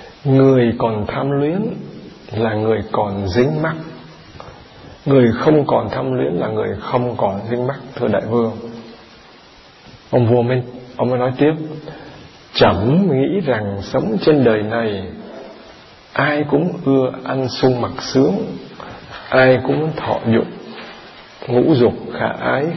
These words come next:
khả ý. Thế thì chuyện mà dính mắc hoặc không dính mắc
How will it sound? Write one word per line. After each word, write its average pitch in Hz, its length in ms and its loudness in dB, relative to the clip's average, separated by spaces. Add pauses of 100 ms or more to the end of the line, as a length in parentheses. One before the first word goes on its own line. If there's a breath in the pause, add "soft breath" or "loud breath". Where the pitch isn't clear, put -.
khả 101 220 -2
ý. 135 240 6 (1000 loud breath)
Thế 151 140 6 (200)
thì 131 100 4 (180)
chuyện - 580 0
mà 101 140 -4
dính 156 380 4
mắc 208 140 0 (260)
hoặc 107 180 -4
không 131 280 0
dính 170 240 2
mắc 196 100 -2